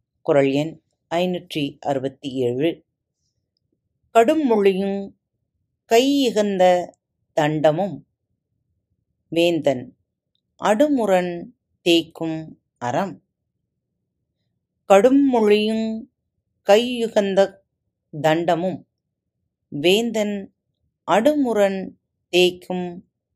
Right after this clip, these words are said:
அறம்." கடுமையான சொல்லும்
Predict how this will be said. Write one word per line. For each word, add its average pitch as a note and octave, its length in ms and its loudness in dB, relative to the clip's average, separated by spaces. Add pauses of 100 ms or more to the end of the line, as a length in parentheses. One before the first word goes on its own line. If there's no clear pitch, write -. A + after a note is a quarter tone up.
(180)
அறம்." C#3+ 480 -6 (840)
கடுமையான D3+ 560 -6
சொல்லும் C3 520 -8